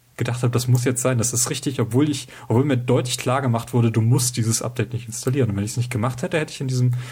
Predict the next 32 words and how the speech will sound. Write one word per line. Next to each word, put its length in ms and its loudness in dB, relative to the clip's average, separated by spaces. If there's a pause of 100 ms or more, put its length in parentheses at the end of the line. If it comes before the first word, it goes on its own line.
(220)
Bosskampf, 540 0
hätte 160 -4
ich 80 0
diesen 180 2
Bosskampf 400 0
wesentlich 400 2
leichter 300 0
gehabt, 360 -6 (100)
weil 140 2
ich 120 -6
einfach, 340 0 (500)
äh, 300 -2 (640)
mein 180 2
Radar 320 0
zum 160 -2
Beispiel 280 -2
hätte 100 -2
benutzen 400 -4
können. 260 -10 (1160)
Das 140 -4
fand 140 0
ich 120 -6
extrem 400 0
beeindruckend. 640 -8 (720)
Ähm, 140 -6
das 160 -6
ist 140 0
wirklich 220 0
der 120 0
Moment, 400 -2
den 160 -4
mir 240 -8